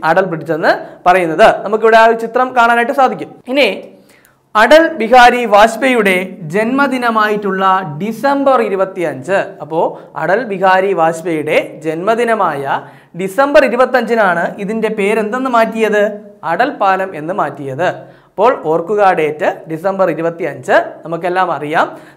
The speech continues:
സദ്ഭരണ ദിവസമാണ്. അപ്പോ ആ ദിവസത്തിലാണ് എന്ത് ചെയ്തത്? ഇതിൻ്റെ പേര് അടൽ പാലം എന്ന രീതിയിലേക്ക് മാറ്റിയത്. അപ്പോൾ നോക്കൂല്ലേ ഈ പോയിന്റുകൾ, നമ്മൾ പറഞ്ഞു അടൽ ബ്രിഡ്ജ്, അഹമ്മദാബാദ്,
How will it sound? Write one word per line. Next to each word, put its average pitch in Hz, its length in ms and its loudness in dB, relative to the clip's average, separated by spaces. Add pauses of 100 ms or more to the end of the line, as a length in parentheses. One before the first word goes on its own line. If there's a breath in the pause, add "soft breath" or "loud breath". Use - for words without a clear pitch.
സദ്ഭരണ 233 420 2 (100)
ദിവസമാണ്. 165 500 -2 (520 loud breath)
അപ്പോ 190 180 2 (500)
ആ - 20 4 (240)
ദിവസത്തിലാണ് 202 760 0 (160)
എന്ത് 220 160 -4
ചെയ്തത്? 208 280 4 (360)
ഇതിൻ്റെ 180 300 -6 (200)
പേര് 185 400 -2 (400)
അടൽ 247 260 0 (140)
പാലം 190 300 0 (140)
എന്ന 165 120 -6 (100)
രീതിയിലേക്ക് 156 600 -4 (460 loud breath)
മാറ്റിയത്. 160 460 -2 (300)
അപ്പോൾ 196 200 0 (100)
നോക്കൂല്ലേ 208 460 0
ഈ 208 100 -8
പോയിന്റുകൾ, 202 360 2 (540 loud breath)
നമ്മൾ 170 260 -4
പറഞ്ഞു 175 260 -2 (380)
അടൽ 170 240 0
ബ്രിഡ്ജ്, 190 320 0 (520)
അഹമ്മദാബാദ്, 196 840 2